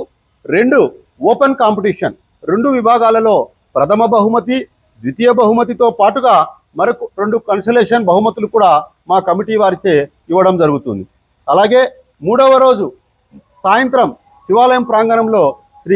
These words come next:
గరుడ గమన కోలాట బృందం వారిచే కోలాట ప్రదర్శనను ఏర్పాటు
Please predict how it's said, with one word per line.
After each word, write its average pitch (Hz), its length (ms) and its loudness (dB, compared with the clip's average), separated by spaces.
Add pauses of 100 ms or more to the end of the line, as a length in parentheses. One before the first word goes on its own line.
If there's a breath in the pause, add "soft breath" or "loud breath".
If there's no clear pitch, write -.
(160)
గరుడ 247 240 2 (100)
గమన 254 200 0 (120)
కోలాట 226 400 0
బృందం 208 380 -4
వారిచే 202 320 0 (440)
కోలాట 233 320 2 (100)
ప్రదర్శనను 202 560 0 (840)
ఏర్పాటు 202 320 0